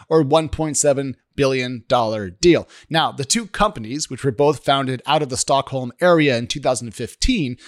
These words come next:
serve as the delivery and logistics partner for major brands, including multinational clothing retailer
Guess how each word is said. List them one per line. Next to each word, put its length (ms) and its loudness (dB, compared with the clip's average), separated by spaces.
serve 300 4
as 120 0
the 120 -4
delivery 600 -4
and 140 -6
logistics 460 -6
partner 340 0
for 180 -8
major 360 -2
brands, 480 0
including 440 -6
multinational 720 -4
clothing 460 -4
retailer 420 2